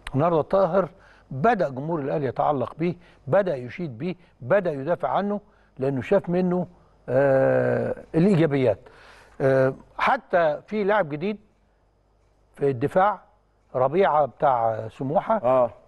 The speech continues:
Speaker 1: الناس،
Speaker 2: أحمد ربيعة.
Speaker 1: آه، آه، بنيان قوي، الناس كلها بتشيد بيه.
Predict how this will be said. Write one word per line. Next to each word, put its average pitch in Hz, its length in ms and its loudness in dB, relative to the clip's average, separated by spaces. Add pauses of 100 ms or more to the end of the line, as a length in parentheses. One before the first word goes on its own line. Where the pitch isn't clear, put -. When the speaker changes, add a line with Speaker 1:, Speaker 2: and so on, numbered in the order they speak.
(200)
Speaker 1:
الناس، 196 240 2
Speaker 2:
أحمد 117 140 -2
ربيعة. 110 260 -2
Speaker 1:
آه، 180 280 0 (380)
آه، 156 200 2
بنيان 202 400 2
قوي، 208 280 0
الناس 226 220 -6
كلها 220 200 0
بتشيد 165 480 -4
بيه. 143 220 -2